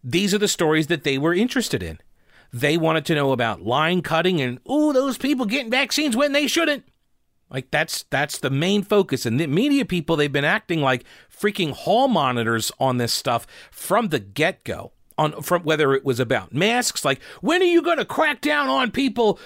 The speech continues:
that are violating the mask mandate? You really need to get tough." Like, they're, they're egging on this authoritarian posture. And now it's the vaccines. "Well, I think people are skipping ahead in line. People are skipping.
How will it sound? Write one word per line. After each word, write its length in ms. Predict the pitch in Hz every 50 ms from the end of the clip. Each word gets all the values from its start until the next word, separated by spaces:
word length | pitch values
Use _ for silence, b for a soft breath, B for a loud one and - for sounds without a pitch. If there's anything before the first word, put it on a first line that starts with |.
| B
that 180 | B 226 240 233
are 100 | 214 185
violating 600 | 165 247 240 262 254 240 226 247 262 240 208 185
the 60 | 160
mask 400 | 170 208 269 285 262 220 - -
mandate? 420 | 208 208 196 190 180 165 147 143 160
You 160 | 240 320 320
really 320 | 294 311 311 285 269 269
need 220 | 254 269 269 233 190
to 100 | 175 165
get 320 | 165 247 277 - - -
tough." 340 | - - 285 254 156 - -
Like, 180 | 165 160 143 -
they're, 240 | 262 285 277 220 B B B B B B
they're 200 | 185 202 185 - _ -
egging 500 | - 208 233 262 269 220 247 254 254 233 220 - -
on 420 | 160 175 185 202 220 214 190 160
this 160 | 156 151 -
authoritarian 1120 | - 156 - - 175 175 190 190 208 196 - - - 165 180 185 185 180 165 160 151 147
posture. 720 | 131 - - 170 190 226 240 - - - - 87 73 - - _ _ _ _ _ _ _ _ - -
And 440 | 156 151 147 147 143 143 143 139 B B B B B
now 300 | 139 135 135 143 156 160
it's 140 | 156 -
the 100 | - 185
vaccines. 640 | 180 196 208 208 - - - 320 311 220 104 - - B B B 151
"Well, 220 | B 175 165 156 151
I 100 | 156 160
think 200 | - 170 143 -
people 260 | 160 170 139 143 147
are 160 | 143 139 127 B B
skipping 380 | B - - - 233 - - 170
ahead 200 | 143 196 220 170
in 60 | 147
line. 280 | 147 190 269 302 - - B B B B B
People 200 | 233 302 277 226
are 20 |
skipping. 400 | - - - 349 370 370 311 -